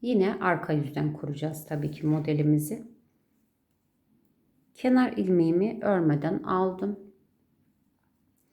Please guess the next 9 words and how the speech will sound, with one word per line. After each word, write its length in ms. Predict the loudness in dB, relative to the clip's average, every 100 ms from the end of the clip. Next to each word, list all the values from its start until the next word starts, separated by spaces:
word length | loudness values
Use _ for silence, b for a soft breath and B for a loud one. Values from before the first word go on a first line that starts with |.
| b b b -20
İki 220 | -4 -2
tane 520 | 0 0 2 2 0
ters 420 | -2 -2 -2 -4 -4
örüyorum. 480 | -2 -2 -4 -8 -20 _ _ _ _ _ _ _ _ _ _ -6
Doladım. 680 | 0 2 2 2 0 -2 -8 -18 _ _ _ _ _ _ _ _ _ _ _ _ -18
İki 240 | -10 -8
tane 460 | -2 0 2 0 -2
ters 460 | -4 -4 -4 -6
ördüm. 500 | -4 -4 -4 -6 -8